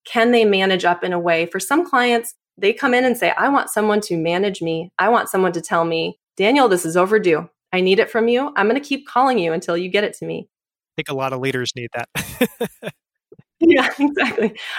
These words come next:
Speaker 1: "I will be as persistent as possible." And so there are varying degrees of that, and we look for that as well. And so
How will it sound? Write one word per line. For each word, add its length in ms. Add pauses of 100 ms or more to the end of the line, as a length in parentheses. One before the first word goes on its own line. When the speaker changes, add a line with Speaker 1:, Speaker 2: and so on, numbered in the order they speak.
(120)
Speaker 1:
"I 180
will 260
be 180
as 200
persistent 420
as 80
possible." 320
And 180
so 80
there 140
are 40
varying 320
degrees 380
of 120
that, 340
and 400
we 140
look 260
for 100
that 180
as 140
well. 280
And 120
so 360